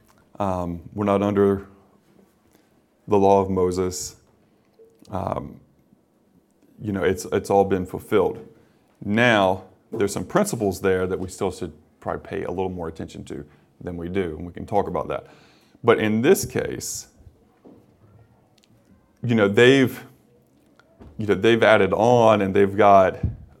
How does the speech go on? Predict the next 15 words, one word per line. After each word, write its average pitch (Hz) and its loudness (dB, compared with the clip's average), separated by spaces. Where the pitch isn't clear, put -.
uh, 87 -6
more 110 2
to 147 2
it, 104 2
but 101 2
also 123 2
Jesus 165 -2
here 120 6
is 107 0
doing 110 -2
more 135 4
than 110 -2
just 104 -6
pointing 131 0
out 113 0